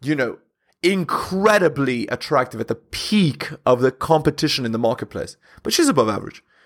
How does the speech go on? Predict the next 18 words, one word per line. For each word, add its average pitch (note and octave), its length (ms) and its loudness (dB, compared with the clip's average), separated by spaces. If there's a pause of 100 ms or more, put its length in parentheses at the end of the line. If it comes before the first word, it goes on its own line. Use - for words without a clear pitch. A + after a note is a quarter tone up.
(360)
She A#3 600 0
gets E3 340 0
with E3 120 -8
a D#3+ 60 -2
guy C3 420 2
who C#3 220 -4
is C3+ 220 -8
incredibly G3+ 880 0
competitive D#3 640 -6
and C3 100 -10
special. - 560 -2 (800)
So F3+ 240 0
let's F3+ 400 -2
use G3+ 220 -4
an E3 80 -4
example D3 420 0
like A#2+ 220 0
this. - 360 -2